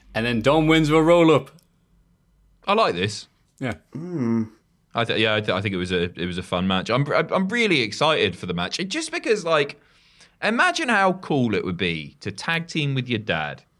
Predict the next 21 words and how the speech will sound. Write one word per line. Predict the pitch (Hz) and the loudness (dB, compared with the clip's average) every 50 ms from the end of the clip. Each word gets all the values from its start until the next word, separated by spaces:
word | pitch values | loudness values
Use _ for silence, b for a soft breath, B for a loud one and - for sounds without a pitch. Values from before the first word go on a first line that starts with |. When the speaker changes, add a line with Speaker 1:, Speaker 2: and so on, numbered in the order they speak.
| _ _ - | _ _ -6
Speaker 2:
and | - 95 95 90 | -4 -2 -2 -2
win | 95 107 104 101 95 | 0 0 0 0 0
the | 95 | -2
tag | 95 95 - 101 90 85 85 | -4 -4 -4 -4 -4 -6 -6
titles | - - 85 85 78 67 76 82 - | -6 -6 -4 -4 -4 -6 -10 -12 -14
together. | - 76 - 73 71 69 65 65 - - | -14 -12 -10 -10 -10 -12 -12 -14 -16 -8
What | - 175 202 - - 175 | -4 -2 0 2 2 0
a | |
brilliant | 156 139 - - - 160 165 170 165 156 156 151 147 113 | 0 -2 -6 -8 -2 0 2 4 4 4 2 2 0 0
mo-, | 95 98 92 - | 0 0 0 2
I'm | - 135 147 147 | 2 2 2 2
just | 156 165 - - | 0 0 -2 -2
chuffed | - - 160 143 131 - - - | -2 0 0 0 0 -2 -8 -8
for | - 113 | -6 -2
that. | 110 120 117 - - | 0 0 0 0 2
Oh, | 113 127 143 139 - _ _ _ _ | 2 2 2 0 -4 _ _ _ _
Jack's | - 110 113 - - - | -6 -4 -4 -4 -4 -8
not | 107 - - | -8 -6 -4
bothered | 107 101 98 101 98 | -4 -4 -4 -4 -6
about | 98 101 101 98 95 b b b b b b b | -6 -4 -4 -6 -8 b b b b b b b
Graham. | - 87 92 95 101 107 127 | -4 -2 -2 -2 -2 -4 -6